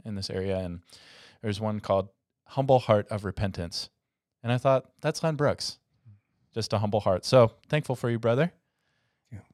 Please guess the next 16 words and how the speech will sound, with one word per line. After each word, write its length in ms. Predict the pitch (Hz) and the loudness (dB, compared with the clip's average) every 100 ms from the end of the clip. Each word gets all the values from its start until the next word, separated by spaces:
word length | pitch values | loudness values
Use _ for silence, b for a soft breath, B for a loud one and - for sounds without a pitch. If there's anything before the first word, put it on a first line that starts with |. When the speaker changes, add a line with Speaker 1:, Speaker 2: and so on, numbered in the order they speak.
| - | -4
Speaker 1:
And, 340 | 117 113 110 | 0 2 2
uh, 240 | 113 110 107 | 2 4 2
just 160 | 120 - | -2 -4
so 120 | 120 | -2
glad 240 | 110 104 | 0 -2
you're 80 | 107 | -2
an 120 | 104 | -4
elder 480 | 107 107 110 107 107 - - | -4 -4 -2 -2 -4 -10 -10
over 160 | 107 | -2
at 160 | 101 - - | 0 -2 -6
East 200 | 160 - | -6 -4
Campus, 600 | 139 120 170 208 - - _ _ _ - | -2 0 -2 -2 -6 -12 _ _ _ -4
right? 220 | 120 156 | -2 2
Speaker 2:
Yes. 280 | 123 101 - B B B B | 2 2 -2 B B B B
Yeah. 360 | 107 123 117 113 | -4 2 4 4
Speaker 1:
Um, 200 | 110 | 0